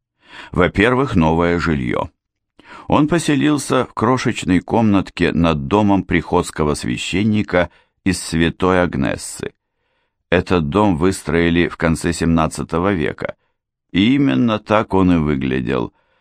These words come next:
Адам раз за разом героически бился головой о низкие потолки и вгонял чудовищные занозы в ступни ног. В комнате пахло, как всегда в старых домах,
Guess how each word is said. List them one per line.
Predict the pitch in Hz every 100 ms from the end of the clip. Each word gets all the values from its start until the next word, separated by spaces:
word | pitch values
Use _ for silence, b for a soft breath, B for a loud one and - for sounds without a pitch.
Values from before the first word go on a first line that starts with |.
| _ _
Адам | - 101 107 95 85
раз | 80 123 98
за | 92 92
разом | 92 110 92 80 60
героически | 82 95 87 101 107 98 87 -
бился | 87 76 85 95 82 82
головой | 76 76 76 73 80 90 - _
о | 73
низкие | 76 85 - - 76
потолки | 76 76 - 76 78 - 139 127 _ _ _ _ _
и | 87
вгонял | 98 82 107 120 123
чудовищные | - 101 92 123 123 117 - 92 95 82
занозы | 73 92 90 104 98 90 90
в | -
ступни | - - 80 - 78 76
ног. | 73 85 101 - _ _ _ B B B
В | -
комнате | - 151 139 110 98 90
пахло, | - 127 135 - 90
как | 78 98
всегда | - - 101 110 104
в |
старых | - 98 90 85 78
домах, | 92 101 113 -